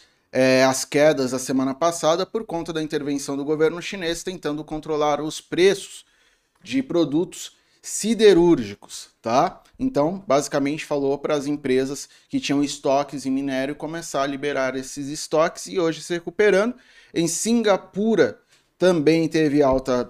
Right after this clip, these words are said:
dessa commodity de quatro vírgula trinta e um por cento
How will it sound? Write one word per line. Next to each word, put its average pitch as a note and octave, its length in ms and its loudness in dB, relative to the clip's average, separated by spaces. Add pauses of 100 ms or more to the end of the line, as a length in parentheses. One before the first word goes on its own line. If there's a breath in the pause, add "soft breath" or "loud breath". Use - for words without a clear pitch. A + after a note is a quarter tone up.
dessa B2 360 -2
commodity G3+ 680 0 (260 soft breath)
de D3 160 -4
quatro F#3+ 520 2
vírgula E3 380 0
trinta D#3+ 300 -4
e D#3+ 80 2
um D3+ 120 -2
por G3+ 220 -4
cento F3 480 -6